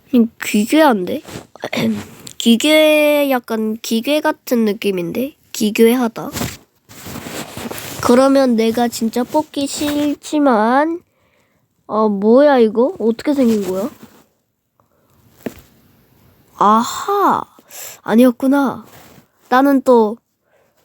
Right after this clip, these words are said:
아, 하트 상상하고 있어. 이번엔 또 발. 나는 그거, 루가족, 루가족인 것 같아. 루가족인 줄 알았어. 와, 루가족은 아니었네.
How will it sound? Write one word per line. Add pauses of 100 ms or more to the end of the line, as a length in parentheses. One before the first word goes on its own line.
(340)
아,
하트
상상하고
있어.
이번엔
또
발. (720)
나는
그거, (720)
루가족, (180)
루가족인
것
같아. (880)
루가족인
줄
알았어. (200)
와, (420)
루가족은
아니었네.